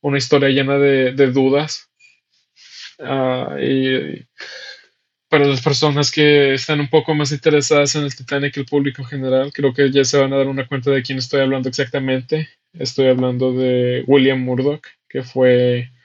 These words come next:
un oficial a bordo del Titanic. Así que, de nuevo, vamos de lleno con el tema. Creo que este va a ser un capítulo un poco más corto porque, como les menciono, su vida es un poco más conocida que el resto de,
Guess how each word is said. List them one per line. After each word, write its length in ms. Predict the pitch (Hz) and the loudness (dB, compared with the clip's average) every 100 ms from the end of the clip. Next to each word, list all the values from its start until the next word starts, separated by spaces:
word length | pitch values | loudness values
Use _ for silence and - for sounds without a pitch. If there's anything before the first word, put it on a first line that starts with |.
| _ - - _ | _ -20 -20 _
un 160 | - 135 | -6 -4
oficial 540 | 123 123 - 123 135 - _ _ _ _ _ _ _ 151 | -2 -2 2 0 0 -10 _ _ _ _ _ _ _ -4
a 80 | |
bordo 280 | 139 131 131 | 0 2 4
del 120 | 127 | 2
Titanic. 600 | 127 123 127 127 156 - _ _ _ _ _ _ _ _ _ _ - | 0 -2 -2 -2 -6 -12 _ _ _ _ _ _ _ _ _ _ -6
Así 280 | 139 139 123 | -2 0 2
que, 600 | 135 131 127 127 123 - _ _ _ | 2 2 2 0 -6 -14 _ _ _
de 140 | 151 | -6
nuevo, 280 | 135 135 143 | -2 2 2
vamos 360 | 143 135 135 127 | 2 -2 -2 -2
de 300 | 135 127 120 | 0 0 0
lleno 280 | 131 127 127 | 0 -2 -2
con 140 | 131 | -2
el 180 | 127 127 | -4 -2
tema. 380 | 131 131 156 - | -4 -4 -8 -8
Creo 180 | - 139 | 0 0
que 140 | 123 139 | 4 2
este 180 | 131 | 4
va 60 | 143 | 2
a 40 | |
ser 140 | 135 143 | 2 0
un 80 | 135 | -2
capítulo 400 | 139 135 131 135 | -2 -2 -4 -6
un 80 | |
poco 220 | 123 135 139 | -4 -4 -4
más 160 | 139 | -4
corto 360 | - 131 123 143 | -2 -2 -2 -8
porque, 460 | 139 123 127 131 - - - - - _ | -8 -8 -6 -8 -10 -16 -16 -16 -18 _
como 180 | 147 135 | 0 2
les 160 | 127 | 2
menciono, 340 | 131 120 131 127 | 0 -2 -2 -2
su 140 | 135 | 0
vida 240 | 131 127 | 2 4
es 140 | 131 131 | 4 2
un 60 | |
poco 200 | 127 135 | -2 -2
más 160 | 139 131 | -2 -4
conocida 560 | - 135 123 139 135 127 | -2 -2 2 2 2 2
que 80 | |
el 300 | 135 127 123 | 0 0 -2
resto 480 | 123 131 127 139 139 | 0 0 2 0 0
de, 400 | 135 131 123 123 | 0 -2 -4 -8